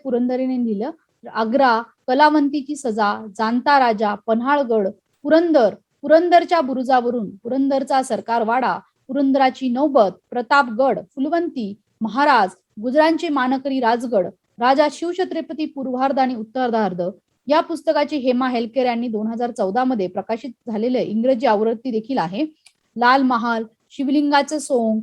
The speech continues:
शेलार खिंड असे अनेक, सावित्री, सिंहगड असे अनेक पुस्तकं त्यांनी लिहिले. त्या बद-, बरोबरच बाबासाहेब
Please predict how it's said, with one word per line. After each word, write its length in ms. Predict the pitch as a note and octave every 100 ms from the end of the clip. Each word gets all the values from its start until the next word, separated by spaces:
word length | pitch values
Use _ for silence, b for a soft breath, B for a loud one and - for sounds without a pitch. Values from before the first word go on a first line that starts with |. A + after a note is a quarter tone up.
| - _
शेलार 420 | - C4 C4+ D4+ D4+
खिंड 260 | C#4 B3 A3 G3+ G#3+ _ _ _ _ _ _ C4
असे 140 | E4+
अनेक, 380 | A3+ B3 D#4 B3+
सावित्री, 640 | B3 A3 C4+ C4 C4 A3
सिंहगड 540 | A3 B3 C#4 C4+ B3+ G3+
असे 200 | A3 B3
अनेक 220 | A3+ D4+ C#4
पुस्तकं 340 | - C4+ C4
त्यांनी 260 | A3+ A3 A3+
लिहिले. 300 | A3 F#3+ F4+ b b -
त्या 160 | C#4+ F4
बद-, 280 | F4+ D4 -
बरोबरच 600 | A3 A3+ C4+ C#4+ G3 F3+
बाबासाहेब 440 | G3 G#3 B3+ D#4